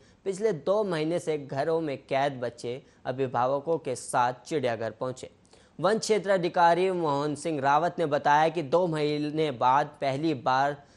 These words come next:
देहरादून चिड़ियाघर में तीन हजार पर्यटक पहुंचे, जो काफ़ी बड़ा आंकड़ा है। साथ ही उनका ये भी कहना है कि आने वाले दिनों में पर्यटकों की संख्या में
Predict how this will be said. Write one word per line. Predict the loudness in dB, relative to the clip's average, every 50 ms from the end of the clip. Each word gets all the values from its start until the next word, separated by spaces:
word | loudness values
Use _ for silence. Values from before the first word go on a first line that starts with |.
| _ _ -4
देहरादून | 0 2 2 2 2 0 0 0 -2 -2
चिड़ियाघर | -2 -4 -4 -2 -2 -2 -2 -2 -2 -2 0 0
में | 0 0 -2 -4 -6
तीन | -8 -8 -4 -2 0 0 0
हजार | 0 -2 0 0 0 0 -2 -4
पर्यटक | -2 -2 -2 -2 -2 -4 -6
पहुंचे, | -6 -6 -8 -8 -8 -6 -6 -8 -8 -10 -12 _ _ _ -6
जो | -6 -6
काफ़ी | -6 -4 -2 0 0 0 2 0 0 0
बड़ा | 2 2 0 0 0
आंकड़ा | -2 -4 -8 -8 -6 -4 -2 -2
है। | -2 -4 -6 -10 -16 _ _ _ _ _ _ _ _ _
साथ | -4 2 4 6 6 6 6
ही | 4 2 2 4 4
उनका | 4 4 2 2 2 0 0 0 -4 -4
ये | -2 0 0 2
भी | 0 0
कहना | 2 2 0 2 2 2 2 4
है | 6 6 4 4
कि | 4 4
आने | 6 6 6 6 4
वाले | 4 4 4 4 4 2
दिनों | 0 0 0 2 0
में | 0 2 0 0
पर्यटकों | 0 0 0 0 0 0 -2 -2 -2 -2 -4 -4
की | -4 -8
संख्या | -10 -6 -4 -2 -2 -2 2 4 4 4
में | 4 4 2 0 0